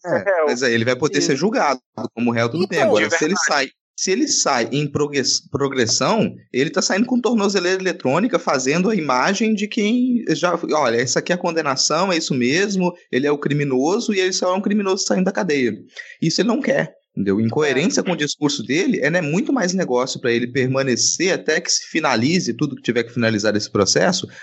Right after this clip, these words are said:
Speaker 2: do que ele sair agora. Pra ele, a grande questão não é sair da cadeia, é como isso vai acontecer.
Speaker 3: Mas eu pergunto pra vocês, se ele tivesse em Tremembé, será que ele não aceitaria?
Speaker 2: Ele já estaria morto.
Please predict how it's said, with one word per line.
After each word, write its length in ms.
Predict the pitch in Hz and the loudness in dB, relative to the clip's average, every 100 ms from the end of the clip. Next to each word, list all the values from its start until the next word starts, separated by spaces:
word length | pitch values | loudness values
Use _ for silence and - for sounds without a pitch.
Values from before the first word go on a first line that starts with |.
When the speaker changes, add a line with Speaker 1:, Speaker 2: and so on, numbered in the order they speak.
| - | -6
Speaker 2:
do 80 | 151 | -2
que 100 | 170 | 0
ele 80 | 185 | 0
sair 260 | - 170 | 0 0
agora. 400 | 160 147 151 127 - _ | 0 0 0 -2 -8 _
Pra 160 | - 131 | -2 0
ele, 120 | 170 | 2
a 40 | 202 | 0
grande 300 | 170 202 - | 0 -2 -2
questão 260 | 185 175 | -2 0
não 160 | 190 240 | 0 0
é 100 | 208 | 0
sair 260 | - 139 131 | 0 0 2
da 80 | 123 | 2
cadeia, 420 | 110 98 85 85 - _ - | 0 0 -2 -2 -12 _ -6
é 80 | 110 | -4
como 320 | - 156 254 | 0 0 2
isso 160 | - 240 | 0 0
vai 120 | 254 | -2
acontecer. 580 | 247 285 - 147 165 - _ _ - | -2 -2 0 0 -2 -8 _ _ -4
Speaker 3:
Mas 260 | 226 220 | -2 0
eu 120 | 254 | 0
pergunto 320 | 262 277 269 247 | -2 -2 -2 -2
pra 180 | 254 | -2
vocês, 220 | 240 190 - | 0 -2 -2
se 80 | |
ele 60 | 254 | -6
tivesse 320 | - 254 262 | -2 -2 -2
em 60 | 254 | -4
Tremembé, 640 | 254 240 233 214 175 156 | -2 0 -2 -2 0 0
será 260 | - 180 190 | 2 0 2
que 120 | 196 | 0
ele 80 | 185 | 0
não 80 | |
aceitaria? 800 | 175 180 165 160 151 185 139 110 - | 0 -2 0 0 0 0 -2 -2 -4
Speaker 2:
Ele 140 | 170 | -2
já 60 | 247 | 0
estaria 240 | 226 254 | 0 0
morto. 360 | 190 185 185 | 2 0 -2